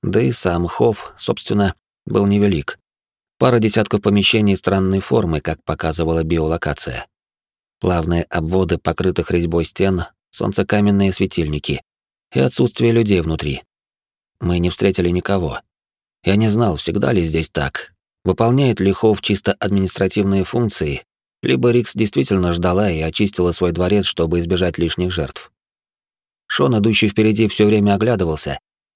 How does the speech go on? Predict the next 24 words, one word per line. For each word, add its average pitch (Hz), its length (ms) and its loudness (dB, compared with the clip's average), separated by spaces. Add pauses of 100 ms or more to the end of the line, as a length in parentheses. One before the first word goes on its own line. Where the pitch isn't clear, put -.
(140)
но 101 140 0
больше 104 280 2
не 104 80 4
задавал 101 400 0
вопросов. 82 600 -6 (580)
Заговорить 98 480 0
он 98 100 4
решился 98 400 2
только 92 300 0
когда 95 340 0
мы 92 140 0
остановились 90 560 0
у 90 40 0
двери 87 260 0
трапеции 90 560 -2
из 85 240 -4
белого 85 360 0
металла, 73 560 -4 (380)
расположенной 85 560 0
в 82 60 -10
конце 87 300 0
длинного 82 460 -2
холла. 67 440 -4 (1600)
«Сигурд, 127 720 0